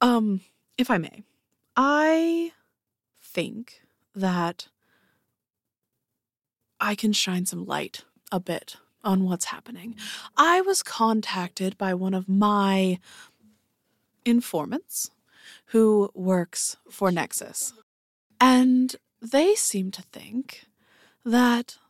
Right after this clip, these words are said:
what Nexus wants with these magic users is someone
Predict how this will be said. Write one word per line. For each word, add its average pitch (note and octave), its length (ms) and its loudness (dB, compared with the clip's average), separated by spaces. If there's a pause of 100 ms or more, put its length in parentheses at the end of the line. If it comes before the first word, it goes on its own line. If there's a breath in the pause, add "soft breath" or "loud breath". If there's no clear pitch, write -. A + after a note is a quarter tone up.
(800)
what C#4 560 -2 (120)
Nexus A3+ 640 0
wants G#3 760 -4 (600)
with G3 560 0
these F3+ 540 0
magic E3+ 600 -6
users G3+ 640 -8 (840 loud breath)
is C#4+ 120 0
someone D#4 720 2